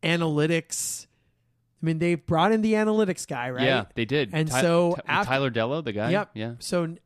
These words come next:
Speaker 1: I, I'm, these smell like analytics moves, right?
Speaker 2: Yeah.
Speaker 1: These are not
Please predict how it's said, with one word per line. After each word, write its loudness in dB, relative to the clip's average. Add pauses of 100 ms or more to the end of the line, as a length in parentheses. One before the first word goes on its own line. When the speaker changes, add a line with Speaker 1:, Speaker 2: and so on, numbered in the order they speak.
(220)
Speaker 1:
I, -12 (260)
I'm, -6 (920)
these 0
smell 2
like 0
analytics 0
moves, -8
right? -2 (320)
Speaker 2:
Yeah. -2
Speaker 1:
These 0
are 2
not -2